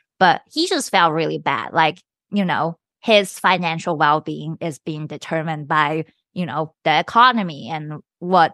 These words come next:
other people are doing. So there's, like, a lot of shame. He felt like he failed his family.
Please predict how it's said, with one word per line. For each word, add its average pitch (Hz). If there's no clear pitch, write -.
other 262
people 196
are 175
doing. -
So 180
there's, 175
like, 160
a 160
lot 139
of -
shame. 226
He 170
felt 160
like 98
he 151
failed 185
his 175
family. 156